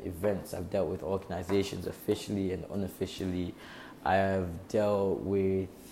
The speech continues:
working, emotions, people, networking, yada, yada, yada, yada, yada, yada. Um, if my voice seems off, it's because I've got a cold, just had to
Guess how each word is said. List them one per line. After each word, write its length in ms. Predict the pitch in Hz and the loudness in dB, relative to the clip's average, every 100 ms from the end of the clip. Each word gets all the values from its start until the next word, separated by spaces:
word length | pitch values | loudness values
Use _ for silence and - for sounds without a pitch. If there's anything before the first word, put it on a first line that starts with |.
| - - - - - | -18 -18 -20 -12 0
working, 920 | 104 113 113 107 - 113 110 110 90 | 4 6 6 4 4 4 4 2 2
emotions, 880 | 104 107 110 104 - 107 104 95 | 4 4 4 2 2 2 0 -4
people, 1040 | - - 110 104 - 107 107 104 104 101 98 | -6 0 0 0 2 4 4 4 4 2 0
networking, 840 | 104 - 104 107 98 104 101 98 92 - - - - | -2 -2 2 2 2 0 0 0 -4 -10 -18 -4 4
yada, 260 | 110 104 | 6 8
yada, 300 | 107 104 98 | 8 6 6
yada, 260 | 98 104 98 | 6 6 6
yada, 280 | 98 92 95 | 4 4 4
yada, 240 | 92 87 | 2 2
yada. 280 | 95 101 104 - - - - - - - - - | 2 2 0 -6 -18 -20 -18 -20 -20 -20 -20 0
Um, 300 | 90 104 - - | 6 6 6 0
if 120 | 107 | -2
my 100 | 101 | 2
voice 240 | 104 113 | 4 4
seems 260 | - 113 95 | 4 0 4
off, 400 | - 107 - - | 4 4 0 -4
it's 140 | 87 | -4
because 460 | 90 - 92 90 - - | -4 -2 -2 -4 -8 -4
I've 100 | 92 | 0
got 140 | 85 | 0
a 40 | 78 | 0
cold, 260 | 98 85 | 0 -2
just 120 | - | -4
had 120 | - 90 | -8 -6
to 180 | 87 | -6